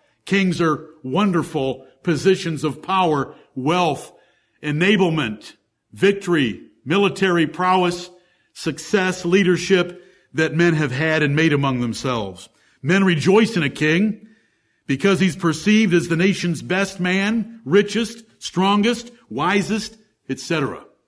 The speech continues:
like a David in the Old Testament. But we need a priest to intercede for us, to comfort us, to offer sacrifices, to make peace, and to bless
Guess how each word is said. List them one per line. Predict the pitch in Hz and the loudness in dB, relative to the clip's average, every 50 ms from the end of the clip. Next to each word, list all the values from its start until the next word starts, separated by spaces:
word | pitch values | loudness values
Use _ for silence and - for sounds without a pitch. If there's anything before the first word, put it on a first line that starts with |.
| _ _ _ _ - | _ _ _ _ -4
like | 151 170 165 175 | -2 -2 0 0
a | 170 | 0
David | 143 185 180 180 147 120 104 - - - _ _ _ _ _ _ _ | 2 2 2 2 0 -2 -6 -10 -14 -20 _ _ _ _ _ _ _
in | 156 147 | -4 -2
the | 143 147 | 0 0
Old | 151 156 156 151 147 - | 2 2 0 0 -2 -4
Testament. | 165 160 147 143 - 131 113 98 87 - _ _ _ _ _ _ _ _ _ _ _ | -6 -6 -6 -6 -6 -8 -8 -8 -10 -16 _ _ _ _ _ _ _ _ _ _ _
But | - 180 | 0 0
we | 175 180 214 | 2 4 4
need | 208 220 220 214 | 6 6 4 4
a | |
priest | 214 226 - 269 294 226 - - - - - _ _ _ _ _ _ _ _ _ _ _ _ _ _ _ _ _ _ | 2 2 2 2 2 0 -2 -6 -12 -16 -20 _ _ _ _ _ _ _ _ _ _ _ _ _ _ _ _ _ _
to | - 160 | 0 2
intercede | 185 214 220 208 220 - 240 277 277 233 165 | 4 4 4 2 2 2 4 4 4 4 4
for | - 220 208 170 107 - | 4 4 4 4 2 -2
us, | - - - - - _ _ _ _ _ _ _ _ - | -6 -12 -14 -18 -20 _ _ _ _ _ _ _ _ -8
to | 151 | -8
comfort | 143 - 208 262 269 214 - 226 185 | -4 0 0 0 2 0 0 -2 -2
us, | 117 95 - - - _ _ _ _ _ _ _ _ _ | -4 -6 -12 -18 -20 _ _ _ _ _ _ _ _ _
to | - 147 | -6 -2
offer | 147 190 214 208 208 196 | 0 2 0 2 2 0
sacrifices, | - - - 214 214 214 214 208 - - 233 233 226 220 - 240 247 226 - - - _ _ _ _ - - - | 0 0 0 -2 -2 -2 -2 -4 -2 0 0 0 0 0 -2 -4 -6 -6 -8 -14 -20 _ _ _ _ -20 -8 -6
to | - 151 | -4 0
make | 160 202 214 208 208 - | 0 0 0 0 -2 -2
peace, | - 233 240 226 - - | 0 2 2 2 0 -2
and | 190 170 | -2 -2
to | 170 | -2
bless | 147 143 170 190 190 156 123 113 - - - | 0 0 2 2 2 0 -2 -6 -10 -14 -16